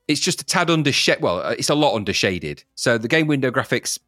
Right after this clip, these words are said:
they're compared to, I think they're not con-, not as good as something like Fifth Gear was. That had quite nice sort of graphic detail. This is more like that other rubbish one we played last time.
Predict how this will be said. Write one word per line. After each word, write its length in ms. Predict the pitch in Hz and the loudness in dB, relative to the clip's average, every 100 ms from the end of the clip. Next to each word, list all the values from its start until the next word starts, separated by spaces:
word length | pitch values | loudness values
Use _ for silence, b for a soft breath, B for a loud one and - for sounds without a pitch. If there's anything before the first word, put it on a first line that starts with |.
| - | 0
they're 140 | 156 | 0
compared 460 | - 175 170 190 - | 2 -2 2 2 2
to, 180 | 131 | 0
I 60 | 135 | 0
think 240 | 127 190 | 0 -2
they're 160 | 139 135 - | 0 -2 0
not 220 | 185 151 | 0 2
con-, 140 | 175 | 0
not 360 | 170 175 202 160 | 0 0 2 2
as 80 | 147 | 2
good 120 | 156 | 2
as 120 | 143 | 2
something 240 | 147 139 | 0 -2
like 140 | 131 - | -2 -2
Fifth 180 | 120 - | -6 -2
Gear 220 | 127 107 | 0 2
was. 180 | 82 90 | 0 0
That 80 | 110 | 0
had 140 | 127 | -2
quite 200 | - 127 | -2 -4
nice 280 | 98 107 - - | -2 -4 -6 -10
sort 140 | - 87 | -8 -4
of 60 | |
graphic 240 | 123 113 - | -2 -4 -6
detail. 320 | 92 98 92 | -8 -4 -4
This 140 | 110 | -4
is 120 | 131 | -6
more 140 | 135 127 | -2 0
like 160 | 113 | 0
that 160 | 90 98 _ | -2 -6 _
other 160 | 131 110 | -2 -2
rubbish 400 | 92 110 113 104 | -2 -2 -2 -2
one 120 | 98 | -2
we 80 | 95 | -4
played 240 | 90 95 95 | -4 -2 -2
last 180 | 123 - | -4 -4
time. 260 | 87 80 | -6 -6